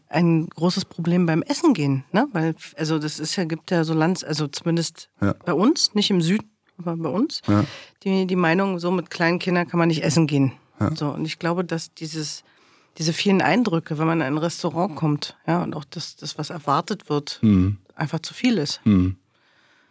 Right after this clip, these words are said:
Speaker 1: So, und diese, diese, diese, diese Anspannung, die,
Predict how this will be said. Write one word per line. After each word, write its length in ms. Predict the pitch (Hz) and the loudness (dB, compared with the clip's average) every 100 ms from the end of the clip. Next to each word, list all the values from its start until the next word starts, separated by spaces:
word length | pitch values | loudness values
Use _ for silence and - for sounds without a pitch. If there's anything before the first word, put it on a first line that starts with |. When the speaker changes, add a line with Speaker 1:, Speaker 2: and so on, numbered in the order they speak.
| _ | _
Speaker 1:
So, 200 | - 165 | -4 -4
und 240 | 165 160 - | -4 -8 -12
diese, 360 | 156 160 156 | -4 -2 -2
diese, 360 | 151 151 151 151 | -4 -8 -8 -8
diese, 460 | - - 143 151 | -10 -10 -8 -8
diese 300 | 147 151 147 | -10 -6 -4
Anspannung, 680 | - 214 - 175 165 156 147 - _ _ - | -2 -4 -2 -2 0 0 -2 -8 _ _ -12
die, 420 | 170 165 160 | -6 -4 -4